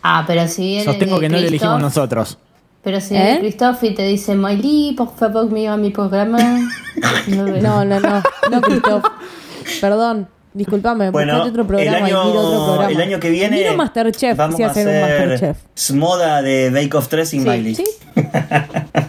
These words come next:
Speaker 1: Y
Speaker 3: No
Speaker 1: vamos
Speaker 3: me
Speaker 1: a
Speaker 3: van a ver.
Speaker 1: llamar a, a alguien que haya estudiado pastelería y que pueda hablar
Speaker 3: No
Speaker 1: de
Speaker 3: me
Speaker 1: eso.
Speaker 3: van a ver porque a mí me mintieron en la cara.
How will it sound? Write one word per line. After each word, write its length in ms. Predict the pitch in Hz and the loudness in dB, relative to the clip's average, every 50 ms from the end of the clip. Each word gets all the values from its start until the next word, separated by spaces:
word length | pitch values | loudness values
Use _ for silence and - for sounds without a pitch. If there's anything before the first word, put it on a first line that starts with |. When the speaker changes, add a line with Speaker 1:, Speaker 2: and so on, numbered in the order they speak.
| - - - - - - _ _ _ _ _ - - - - | -6 -14 -20 -20 -20 -20 _ _ _ _ _ -20 -20 -12 -6
Speaker 1:
Y 100 | 214 214 | -2 0
Speaker 3:
No 100 | 226 233 | 0 2
Speaker 1:
vamos 140 | - 349 339 | 2 2 2
Speaker 3:
me 60 | 330 | 0
Speaker 1:
a 20 | 320 320 | 0 0
Speaker 3:
van 40 | 330 | 0
a 40 | 320 | 0
ver. 80 | 330 349 | 0 0
Speaker 1:
llamar 200 | - 220 226 226 | 0 0 0 -2
a, 340 | 214 208 196 196 180 170 170 | -2 -2 -2 -2 -4 -4 -6
a 200 | - 180 180 175 | -6 -6 -4 -4
alguien 260 | 185 190 196 196 185 | -2 -2 -2 -2 -2
que 60 | 190 | -2
haya 160 | 196 196 208 185 | -2 -2 -2 -4
estudiado 340 | 180 - 190 185 185 180 | -4 -2 0 0 0 0
pastelería 560 | 175 180 - - 185 175 175 175 175 165 170 - - - - | -2 -4 -4 -4 -2 -2 -2 -2 -2 -4 -6 -8 -12 -8 -6
y 100 | 190 175 | -4 -2
que 80 | 180 | -2
pueda 180 | 170 180 180 175 | 0 0 -2 -2
hablar 140 | 175 175 214 | 0 0 0
Speaker 3:
No 60 | 262 | 2
Speaker 1:
de 60 | 302 | 2
Speaker 3:
me 60 | 349 | 2
Speaker 1:
eso. 80 | 330 320 | 2 2
Speaker 3:
van 120 | 320 330 | 2 2
a 80 | 320 285 | 2 2
ver 180 | 294 330 320 320 | 2 0 0 0
porque 280 | 302 262 233 202 220 | 0 -2 0 2 0
a 60 | 220 | 0
mí 200 | 240 285 311 - - - | 2 0 -2 -4 -6 -4
me 200 | 233 214 208 208 | 0 0 0 0
mintieron 640 | 208 208 208 214 208 - 285 339 330 320 262 226 | 0 -2 -4 -4 -4 -2 -2 0 0 0 0 0
en 200 | 214 208 202 196 | 0 0 0 0
la 180 | 190 180 185 180 | 0 0 0 0
cara. 560 | - 311 339 302 233 190 175 170 160 160 | -2 0 0 2 2 2 2 2 0 -4